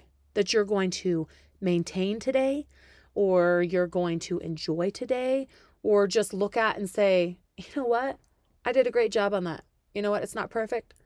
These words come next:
but I don't even care. It looks, it looks amazing. I've done a great job. I'm just gonna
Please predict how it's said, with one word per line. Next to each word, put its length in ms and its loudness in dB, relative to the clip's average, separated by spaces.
but 260 2
I 80 -4
don't 120 -6
even 180 -8
care. 280 -6
It 100 2
looks, 340 0
it 80 0
looks 180 -2
amazing. 380 -6
I've 100 -4
done 120 -2
a 40 -6
great 180 0
job. 220 -2
I'm 100 -4
just 140 -8
gonna 300 -2